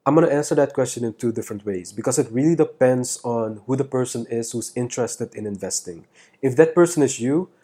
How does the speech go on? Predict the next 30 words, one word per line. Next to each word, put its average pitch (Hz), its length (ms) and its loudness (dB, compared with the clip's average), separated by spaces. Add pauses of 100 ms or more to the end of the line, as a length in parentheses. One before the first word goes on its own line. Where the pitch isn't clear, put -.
(200)
you 131 140 0
need 170 180 2
to 156 80 -10
start 131 560 0
as - 180 0
soon 135 380 0
as 117 220 -6
possible. 104 640 -6 (1120)
The 123 100 -2
reason 180 320 4
for 170 240 6
this 131 480 2
is 117 240 -2
that 117 400 0
you 131 140 -6
still 180 260 4
have 147 200 -2
time 123 260 2
on 110 100 -2
your 104 140 -4
side. - 400 -10 (720)
So 135 560 2 (180)
if 143 160 0
you 180 60 -2
start 196 260 4
investing 151 520 4
at 131 100 6
a 127 60 6
young 120 300 2
age, 127 540 -4